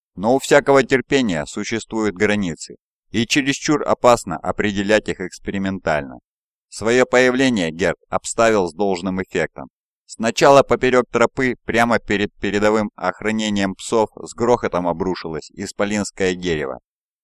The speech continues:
из отживших своё. Затем на его ствол упал вертикальный солнечный луч, прорвавшись сквозь лесную крышу. И в этом светящемся столбе возникла из пустоты величавая фигура, будто посланник самого солнца.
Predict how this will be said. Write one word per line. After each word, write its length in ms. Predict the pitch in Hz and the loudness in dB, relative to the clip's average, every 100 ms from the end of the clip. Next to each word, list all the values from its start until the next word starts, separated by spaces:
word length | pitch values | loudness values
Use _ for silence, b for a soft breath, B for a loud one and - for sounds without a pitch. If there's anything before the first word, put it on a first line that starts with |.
| _ - | _ -8
из 220 | 107 117 | -2 0
отживших 500 | 123 131 127 117 107 | 0 0 -2 -4 -6
своё. 420 | 110 110 87 64 _ _ _ _ _ | 0 0 0 -6 _ _ _ _ _
Затем 420 | - 127 156 156 | -2 0 0 2
на 100 | 143 | 2
его 180 | 139 131 | 2 0
ствол 400 | - 131 135 127 | -4 0 2 2
упал 400 | - - 127 117 | -2 0 4 4
вертикальный 680 | 98 92 104 - 104 104 90 | 2 -2 -4 0 0 2 -4
солнечный 640 | - 101 98 92 - 98 | -4 -2 -2 -4 -6 -6
луч, 320 | 92 80 - - _ _ | -4 -6 -8 -20 _ _
прорвавшись 640 | 104 107 117 120 - 92 | 0 2 6 4 4 -8
сквозь 400 | - - 98 - | -8 -6 -6 -4
лесную 440 | 98 98 107 98 95 | -8 -8 -4 -4 -4
крышу. 440 | 101 85 - - _ _ _ _ - | -4 -4 -6 -16 _ _ _ _ -2
И 80 | |
в 60 | 113 | 2
этом 260 | 143 139 127 | 4 2 -2
светящемся 760 | 123 120 131 120 120 107 107 | -6 2 2 2 -2 -4 -6
столбе 540 | 101 98 98 92 104 - | -4 -2 -2 2 0 0
возникла 580 | 78 98 98 117 104 90 | -2 -2 0 -4 -2 -2
из 100 | 85 | -2
пустоты 640 | - 95 - 92 87 73 - | -6 -10 -8 -8 -8 -10 -10
величавая 640 | 80 95 98 110 101 95 | -8 -6 -2 2 4 4
фигура, 520 | 92 98 85 82 71 - _ _ _ | 2 -2 -6 -8 -8 -14 _ _ _
будто 360 | - 107 147 117 | -4 0 2 2
посланник 600 | - 98 101 92 80 - | 0 -2 0 -2 -2 -8
самого 380 | - 98 104 104 | -8 -2 0 0
солнца. 540 | - 98 80 - - | -2 -2 -4 -6 -18